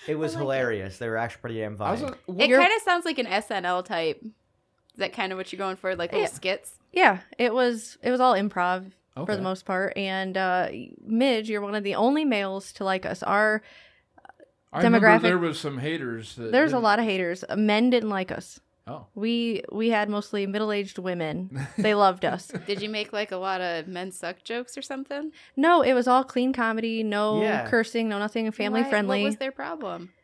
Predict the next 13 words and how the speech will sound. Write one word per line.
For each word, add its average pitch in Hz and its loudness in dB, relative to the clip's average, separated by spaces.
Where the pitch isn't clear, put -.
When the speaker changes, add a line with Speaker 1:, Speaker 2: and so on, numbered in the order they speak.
Speaker 4:
We're 226 4
obnoxious. 190 0
Speaker 1:
It, 170 -10
it 170 -6
was 160 -4
fucking 190 -2
hilarious. 165 2
Speaker 2:
So 233 8
don't 226 12
watch 233 12
it. 202 8
Speaker 1:
<laughs> 339 10
Like, 165 8